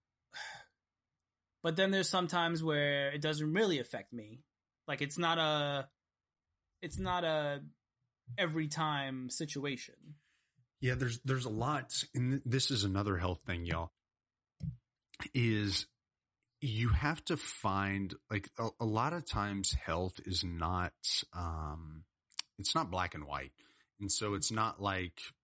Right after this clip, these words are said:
Speaker 2: hey, fried chicken is bad or, uh, broccoli is good. I think we can all inherently say that fried chicken is not as good as grilled chicken, and broccoli is better than, than creamed corn, but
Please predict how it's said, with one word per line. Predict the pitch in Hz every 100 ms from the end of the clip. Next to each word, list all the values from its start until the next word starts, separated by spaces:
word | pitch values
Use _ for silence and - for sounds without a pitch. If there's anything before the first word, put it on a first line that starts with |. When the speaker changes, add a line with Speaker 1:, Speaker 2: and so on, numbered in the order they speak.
| _ _ -
Speaker 2:
hey, | 98 101 101 92
fried | 87 - 101 101
chicken | - 101 90
is | 90 85
bad | 82 87 92 90 90 82
or, | - 87 85 85 85 82 82 _ _ _ _ _ _ -
uh, | 78 71 76
broccoli | 73 90 92 95 - 90
is | 80 78
good. | - 87 60 57 - - _ -
I | 120
think | 123 131
we | 120 -
can | 110
all | 98 101 95
inherently | 92 98 92 87
say | - - 87 78
that | 82 82
fried | - - 101
chicken | 98 101 90
is | 82
not | 90 82
as | 80
good | 80 87 80
as | 78
grilled | - 90 87
chicken, | - - - 82
and | 78
broccoli | 85 87 82 80
is | 76
better | - 82 80
than, | 82 80 78 73 82
than | 82 78 76 69 _ _ _ _ _
creamed | - 107 95 80
corn, | - - 131 82 90 - _
but | 143 147 85